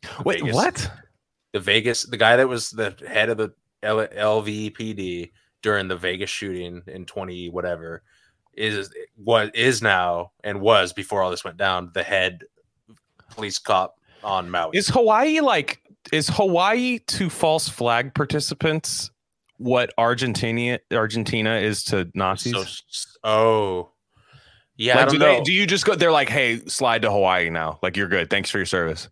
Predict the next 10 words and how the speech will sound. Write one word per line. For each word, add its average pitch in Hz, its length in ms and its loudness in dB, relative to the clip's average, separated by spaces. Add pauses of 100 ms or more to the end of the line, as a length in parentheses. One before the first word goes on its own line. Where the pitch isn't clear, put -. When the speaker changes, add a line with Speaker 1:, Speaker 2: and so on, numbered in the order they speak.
Speaker 1:
Yeah, 107 580 0
it's 107 160 -14
like 131 120 0
a 120 40 -4
retirement 104 600 -4 (180)
fund 92 500 -8 (160)
or 104 140 -10
Speaker 2:
Yeah. 90 260 -2
Speaker 1:
something. 92 220 -8
Yeah. 95 180 -2